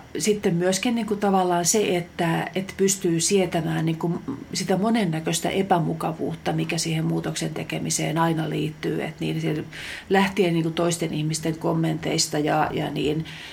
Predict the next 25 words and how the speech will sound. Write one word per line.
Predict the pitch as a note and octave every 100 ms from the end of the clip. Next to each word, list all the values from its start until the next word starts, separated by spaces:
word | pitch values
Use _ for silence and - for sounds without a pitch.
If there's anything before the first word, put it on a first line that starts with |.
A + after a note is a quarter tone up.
| - -
jatkuen | E3 D#3+ - D#3+ D#3+
niinku | D#3 D#3
vaikka | D#3 D#3+
siihen | E3+ E3 F3
omaan | F3+ E3 D#3
niinku | D#3+ D#3+ -
ahdistukseen, | E3 E3 D#3+ - - E3 - D3+
mikä | C#3+ D3 D#3+
tulee, | E3 D#3+ D3+
kun | D#3 D#3+
siellä | D#3+ D#3 D#3
onkin | F3 F3 E3+ D#3
niitä | D#3 D#3+
tyhjiä | - - E3 - -
slotteja. | - - - - - G#2 - - - - - - - - -
Ja, | - D#3 D#3+ -
ja | E3+
sitten | F3 E3+ D#3+
myös | E3 E3+ -
se | A#3 F#3+ - - -
on | - F3+
yksi | F3 E3+
tämmönen | F3 D3+ D3+ D3+ C#3
niin | D#3+ D3+
kuin | E3 D3+